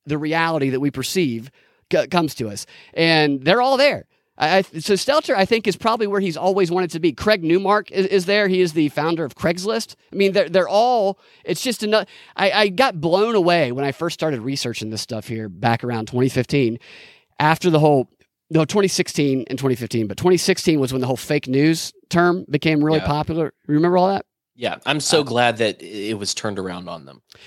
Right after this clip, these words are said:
Speaker 1: Right. And I'm gonna read something to you from Cheryl Atkinson, a book called Slanted, that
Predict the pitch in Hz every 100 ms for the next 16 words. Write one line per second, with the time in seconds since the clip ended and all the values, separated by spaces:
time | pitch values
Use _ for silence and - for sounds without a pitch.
0 | - 165 123 - - 170 220 196 196 214
1 | - 175 151 135 127 117 101 143 127 117
2 | - _ - - _ _ _ _ _ _
3 | _ _ _ - - - 220 185 165 160
4 | 131 - 101 131 - 131 165 - 156 -
5 | - 160 165 110 90 _ _ _ - 139
6 | 151 143